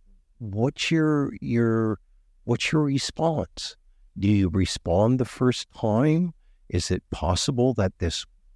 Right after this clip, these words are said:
was a one incident sort of thing? Do you let the one incident go? Do you, which would probably be a reasonable thing, 'cause you know what? We, we get compliments and we accept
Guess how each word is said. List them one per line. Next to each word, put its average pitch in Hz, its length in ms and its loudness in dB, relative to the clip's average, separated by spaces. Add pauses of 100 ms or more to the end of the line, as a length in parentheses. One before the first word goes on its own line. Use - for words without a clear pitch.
(280)
was 107 680 0
a 82 200 2
one 90 380 2 (180)
incident 120 440 0
sort 95 280 0
of 90 100 -2 (120)
thing? 165 420 2 (420)
Do 95 100 -2
you 87 220 2
let 90 280 2 (160)
the 87 100 0
one 95 360 2
incident 113 720 0
go? 127 460 0 (480)
Do 87 100 -4
you, 85 600 0 (280)
which - 300 -2 (100)
would 110 200 -2
probably 113 580 4
be 90 180 2
a 80 80 0
reasonable 113 680 2
thing, 151 560 0
'cause - 380 0
you 143 80 0
know 151 100 0
what? 156 260 0
We, 117 520 2
we 117 340 2
get 113 240 2
compliments 131 880 2
and 87 720 0
we 87 260 -2
accept 104 420 -4